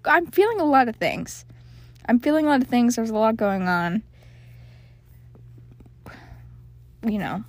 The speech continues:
just keep it trucking, I guess. Um, beyond that, I've just been really struggling to find where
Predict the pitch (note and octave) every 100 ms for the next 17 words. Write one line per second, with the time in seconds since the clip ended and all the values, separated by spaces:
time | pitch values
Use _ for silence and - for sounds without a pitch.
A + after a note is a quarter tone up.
0 | - - A#3 - - - - - - -
1 | - - A#3+ A#3 - - F#3+ G3 E3 E3+
2 | E3+ F#3 G3+ - - G#3+ A3 G#3 F#3 G3
3 | B3 - - - - - - - - -
4 | - - - - C4 D4 D4+ D4+ B3 A#3+
5 | A3+ - G#3+ A#3+ B3 - A3+ G3+ G#3 G#3+
6 | - G#3 G3+ G#3 G3 G3+ - G#3 - -
7 | F#3+ F3+ F#3+ G3 F3+ -